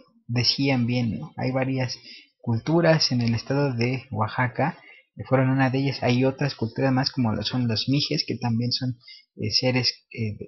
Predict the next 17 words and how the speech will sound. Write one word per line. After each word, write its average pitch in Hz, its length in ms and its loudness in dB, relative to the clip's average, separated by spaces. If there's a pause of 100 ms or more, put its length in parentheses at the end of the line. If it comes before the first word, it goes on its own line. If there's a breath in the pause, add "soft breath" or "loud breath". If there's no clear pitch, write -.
(120)
que 110 140 -4
vienen 123 280 2
de 107 120 0
las 110 280 -4
nubes, 139 500 0
en 107 200 0
la 104 160 0
Sierra 123 360 2
Norte 127 460 -2
también, 113 400 -2 (420 loud breath)
ya 120 140 0
con 120 200 0 (120)
frontera 120 480 -2
con 107 180 0
Veracruz 104 580 -2
y 120 40 -4
demás. 110 400 -2